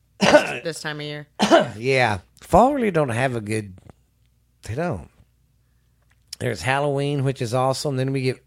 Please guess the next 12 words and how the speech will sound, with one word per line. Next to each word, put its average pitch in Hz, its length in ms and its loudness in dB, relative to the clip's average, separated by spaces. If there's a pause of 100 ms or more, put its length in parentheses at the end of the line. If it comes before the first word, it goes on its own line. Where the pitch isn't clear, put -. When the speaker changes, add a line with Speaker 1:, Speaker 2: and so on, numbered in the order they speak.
(180)
Speaker 1:
fall. 113 480 -8 (300)
Speaker 2:
Yeah. 151 240 -6
Speaker 1:
Yeah. 101 200 -6 (240)
And 135 100 -4
then 156 100 2
we 170 80 0
get 156 220 -4
Christmas. - 680 -6
Speaker 2:
Ugh. - 1200 -4
Speaker 1:
<laughs> - 60 -20 (1040)
And 135 140 -4
now, 139 600 4